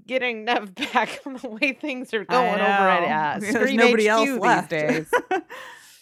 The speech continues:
Speaker 2: Um,
Speaker 1: Right?
Speaker 2: yeah, I mean,
Speaker 1: Right?
Speaker 2: I, I get that. It was on my list for a really long time, too.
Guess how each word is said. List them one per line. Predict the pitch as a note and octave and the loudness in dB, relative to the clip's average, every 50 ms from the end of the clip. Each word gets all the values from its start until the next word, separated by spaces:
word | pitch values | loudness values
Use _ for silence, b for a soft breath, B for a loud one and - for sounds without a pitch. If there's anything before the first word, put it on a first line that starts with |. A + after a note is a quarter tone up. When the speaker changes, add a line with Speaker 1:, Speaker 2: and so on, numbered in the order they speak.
| B B | B B
Speaker 2:
Um, | A3+ A3+ A3 G#3+ G#3 - | 0 2 2 2 2 0
Speaker 1:
Right? | F3+ A3 A#3+ A#3 | -2 -2 -2 0
Speaker 2:
yeah, | A#3+ B3+ B3 C4+ - | 2 4 4 4 4
I | A3+ B3+ | 4 2
mean, | C4+ C#4 C4 | 2 2 2
Speaker 1:
Right? | G#3 - A#3+ C4 C#4 C4 B3 - - | 2 0 0 0 0 -2 -4 -6 -6
Speaker 2:
I, | B3 A#3+ | -6 -6
I | A#3 | -4
get | G#3+ G3+ G3 G3 | -4 -4 -4 -4
that. | G3+ F#3+ F3+ - - | -4 -4 -4 -2 -2
It | C4 C#4+ B3 | -4 -4 -4
was | B3 C#4+ C4 B3+ | -4 -6 -4 -2
on | A3+ A3 A3 | -2 -2 -2
my | G#3+ G3+ F#3+ G3 | -2 -4 -4 -4
list | F#3+ F3+ E3+ F#3 F#3 - - | -4 -4 -6 -6 -8 -12 -12
for | - G3 F#3 F#3 | -8 -6 -6 -6
a | - - F3 | -6 -6 -6
really | E3 E3+ E3+ E3+ E3+ F3 | -6 -4 -4 -4 -4 -4
long | E3+ E3 E3+ E3 E3 E3+ | -2 -2 -4 -4 -4 -6
time, | F3+ G3 F3 D#3+ D#3+ E3 | -6 -6 -6 -6 -6 -6
too. | E3 F3+ E3 D#3+ D#3+ E3+ F3 | -8 -8 -8 -6 -4 -4 -6